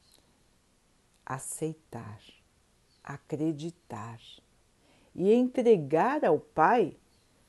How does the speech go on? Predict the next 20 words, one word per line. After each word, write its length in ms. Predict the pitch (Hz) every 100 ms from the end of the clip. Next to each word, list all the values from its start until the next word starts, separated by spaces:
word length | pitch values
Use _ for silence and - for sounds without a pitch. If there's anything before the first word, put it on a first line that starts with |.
| _ _ _ _
tudo 520 | - 427 415 415 370
aquilo 580 | 247 202 - 240 294 381
que 160 | 302 269
nós 260 | 254 262
não 440 | 220 196 202 240 339
podemos 760 | 320 262 156 185 269 320 -
controlar. 800 | - 254 277 294 294 175 156 196 - _ _ _ _ _ _ _ _ _ _ _ _ _ _ _ _ -
Porque 180 | - 311
a 60 |
grande 580 | 185 160 226 370 370 247
maioria 540 | 180 160 156 147 151
das 260 | 143 135 -
coisas, 560 | - 160 214 175 139 131
irmãos, 460 | 127 127 131 139
a 80 | 160
grande 880 | 175 156 185 220 247 240 208 160 143
maioria, 640 | 135 131 131 123 120 98 - _ _ _ _ _ _ -
nós 360 | 156 175 220
não 120 | 233
controlamos. 960 | 233 240 240 262 254 233 262 202 -